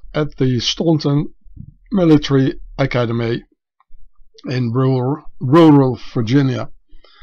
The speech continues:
Uh, so it looks like it, you know, either by their parents or on a,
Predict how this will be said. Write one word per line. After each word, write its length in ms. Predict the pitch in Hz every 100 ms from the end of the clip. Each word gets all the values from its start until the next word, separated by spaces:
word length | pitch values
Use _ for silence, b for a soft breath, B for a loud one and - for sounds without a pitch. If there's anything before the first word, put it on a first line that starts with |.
| b b b b b b - - - - -
Uh, 640 | 147 135 131 131 131 120
so 260 | 123 135 139
it 160 | 135
looks 300 | 147 170 -
like 320 | 147 135 127 131
it, 220 | 131 120
you 100 | 147
know, 440 | 131 127 139 - - - - - -
either 280 | 147 151 139
by 200 | 139 135
their 140 | 127
parents 720 | 127 143 143 147 147 151 - -
or 360 | 131 - 139
on 80 | 131
a, 120 | 127